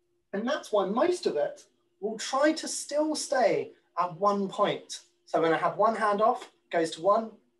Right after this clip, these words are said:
the other hand, it's really clear when it's one-handed. When it's two, though,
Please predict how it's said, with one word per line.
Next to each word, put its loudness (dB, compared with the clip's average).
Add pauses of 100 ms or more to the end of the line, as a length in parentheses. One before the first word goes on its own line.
(220)
the -2
other -2
hand, -2 (580)
it's -8 (100)
really 2
clear 2
when -2
it's -12
one-handed. -6 (560)
When 4
it's 2
two, -4
though, -2